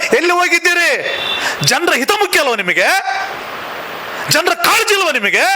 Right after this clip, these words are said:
ಚುನಾವಣೆಯಲ್ಲಿ ಬರ್ತೀರಿ ನೀವು, ಚುನಾವಣೆಯಲ್ಲಿ, ಅದು ವಿಶೇಷವಾಗಿ ರಾಜಕಾರಣಿಗಳನ್ನ ಒತ್ತು ಮೆರೆಸ್ತಕ್ಕಂಥ ಈ ಎರಡನೇ ಹಂತದ ಮುಖಂಡರುಗಳು ನೀವೇನಾಗಿದ್ದೀರಿ? ನನ್ನ ಪ್ರಶ್ನೆ ಇದು ಯಾರು ವೈಯಕ್ತಿಕ ತೆಗೊಳ್ತಕ್ಕಂಥದ್ದಲ್ಲ, ಜನರ ಸಾಮಾನ್ಯರ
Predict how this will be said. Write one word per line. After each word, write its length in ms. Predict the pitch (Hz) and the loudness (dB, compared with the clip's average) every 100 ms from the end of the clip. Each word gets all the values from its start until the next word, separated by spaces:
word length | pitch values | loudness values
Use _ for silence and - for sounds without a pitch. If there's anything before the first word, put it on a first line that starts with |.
| 392 - - - - - - - - - - - 233 | 0 -4 -6 -8 -10 -12 -10 -10 -10 -10 -8 -4 0
ಚುನಾವಣೆಯಲ್ಲಿ 400 | 247 330 349 359 | 2 2 2 0
ಬರ್ತೀರಿ 240 | 349 370 359 | 0 0 2
ನೀವು, 180 | 370 339 202 - - - - - - - - | 2 2 0 -2 -4 -6 -10 -10 -10 -4 0
ಚುನಾವಣೆಯಲ್ಲಿ, 480 | 277 320 294 262 | 2 2 2 2
ಅದು 140 | 180 349 285 | 2 2 0
ವಿಶೇಷವಾಗಿ 580 | 330 302 302 277 226 202 254 302 - - - - - 170 | 0 2 2 2 2 2 0 -2 -4 -4 -4 -4 -2 2
ರಾಜಕಾರಣಿಗಳನ್ನ 840 | 202 311 311 311 302 294 277 269 285 254 247 | 2 0 0 2 2 2 0 2 2 4 2
ಒತ್ತು 220 | - 415 | 2 0
ಮೆರೆಸ್ತಕ್ಕಂಥ 540 | 349 339 330 311 311 320 262 - - | 0 0 0 0 0 0 0 -2 0
ಈ 80 | 247 349 269 | 2 2 2
ಎರಡನೇ 200 | 349 359 | 2 2
ಹಂತದ 220 | 359 359 339 | 2 2 2
ಮುಖಂಡರುಗಳು 460 | - 359 349 349 294 - 220 | 2 0 0 0 0 2 2
ನೀವೇನಾಗಿದ್ದೀರಿ? 760 | 381 403 370 359 320 339 302 214 - - | 4 2 2 0 0 0 0 -2 -2 -2
ನನ್ನ 120 | 233 | 0
ಪ್ರಶ್ನೆ 400 | - 208 214 240 190 - - - - | -2 -2 0 0 -2 -6 -6 -6 -2
ಇದು 100 | 185 | 0
ಯಾರು 180 | 196 226 | 2 2
ವೈಯಕ್ತಿಕ 420 | 226 - 277 - 262 226 - - - | 0 0 -2 2 2 2 -2 -6 -2
ತೆಗೊಳ್ತಕ್ಕಂಥದ್ದಲ್ಲ, 880 | 220 370 427 392 359 359 320 285 277 254 208 - - - - - - - - - | 0 2 2 0 2 0 2 2 2 0 0 -4 -6 -10 -12 -12 -10 -8 -6 -2
ಜನರ 220 | 269 339 | 0 0
ಸಾಮಾನ್ಯರ 520 | 320 381 453 415 392 | 2 2 2 2 0